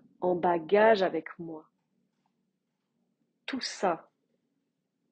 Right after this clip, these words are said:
tout ça fait peur. Mais c'est OK. Parce qu'en fait, c'est pas en attendant que la peur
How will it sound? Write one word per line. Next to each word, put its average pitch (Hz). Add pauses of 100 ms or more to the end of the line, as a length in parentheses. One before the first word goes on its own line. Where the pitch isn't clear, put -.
(1800)
tout 277
ça - (1040)
fait -
peur. 160 (960)
Mais 190
c'est 190
OK. 180 (640)
Parce 220
qu'en 226
fait, 269
c'est 233
pas 240
en 220
attendant 202
que 202
la 165
peur -